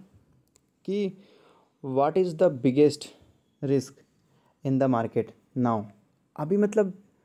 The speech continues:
मतलब क्या ऐसी प्रॉब्लम हो सकती है मार्केट में जो बाज़ार को गिरा सकता है? इन्होंने शॉर्ट वे में बताया, आप चाहो तो यहाँ शॉर्ट में पढ़ के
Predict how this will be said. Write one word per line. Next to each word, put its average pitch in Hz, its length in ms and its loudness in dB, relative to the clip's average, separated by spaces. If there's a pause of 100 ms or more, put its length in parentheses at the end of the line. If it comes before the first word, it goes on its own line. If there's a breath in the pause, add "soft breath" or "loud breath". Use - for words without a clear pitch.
(360 soft breath)
मतलब 202 300 -2
क्या 202 180 4
ऐसी 226 180 -2
प्रॉब्लम 170 320 6
हो 156 180 6
सकती 165 280 0
है 160 80 6
मार्केट 135 300 4
में 156 220 2 (340)
जो 147 160 -2
बाज़ार 139 280 6
को 156 120 2
गिरा 127 220 6
सकता 117 320 -8
है? 107 120 -12 (760 soft breath)
इन्होंने 196 260 2
शॉर्ट 202 380 2
वे 180 120 4
में 170 140 2
बताया, 151 280 4
आप 180 100 -2
चाहो 156 220 2
तो 170 140 4
यहाँ 160 220 2
शॉर्ट 160 320 0
में 165 100 0
पढ़ 147 140 4
के 175 180 0